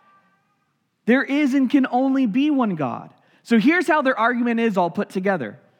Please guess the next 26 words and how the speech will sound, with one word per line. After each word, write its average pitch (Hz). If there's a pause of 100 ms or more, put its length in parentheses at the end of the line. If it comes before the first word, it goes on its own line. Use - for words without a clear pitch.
(500)
The 202
Bible 254
teaches 269
there's 208
only 220
one 277
God. 139 (260)
These 240
Roman 254
gods 196
don't 208
really 254
exist. 156 (220)
So 240
all 269
of 302
these 269
pagan 240
rituals 135 (320)
are 196
offered 269
to 247
beings 160 (100)
that 139
aren't 156 (300)
real. 135